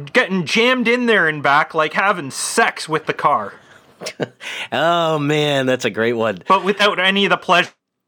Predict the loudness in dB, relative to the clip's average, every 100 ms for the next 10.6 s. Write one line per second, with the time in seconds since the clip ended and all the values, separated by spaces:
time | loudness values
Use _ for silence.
0 | _ _ _ -2 2 0 0 -4 0 2
1 | 2 0 -6 -16 -4 -2 -2 -2 -4 -4
2 | -4 -4 -2 -2 -2 -6 -4 -4 -2 -4
3 | -2 -4 -6 _ _ _ _ _ _ _
4 | -16 -12 -10 -10 -4 -2 0 0 -2 -2
5 | -2 -2 0 -2 0 -2 -2 -4 -2 -2
6 | 0 0 0 0 -2 -2 -4 -2 -2 -2
7 | -2 -4 -6 -6 -4 -4 -4 -2 0 0
8 | 0 -2 -4 -4 -2 -2 -2 -4 -8 -4
9 | -2 0 0 0 0 0 -2 -8 _ -20
10 | -20 -8 -4 -2 -2 -4